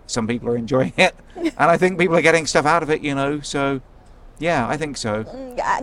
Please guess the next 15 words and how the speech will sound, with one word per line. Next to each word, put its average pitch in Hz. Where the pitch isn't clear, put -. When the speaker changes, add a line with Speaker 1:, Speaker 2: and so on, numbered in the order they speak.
Speaker 2:
I 370
hope -
so, 196
because 311
many 330
people 302
do 240
not 233
know. 247
Uh, 156
I -
mean, 226
music 262
is 220
vibration. 196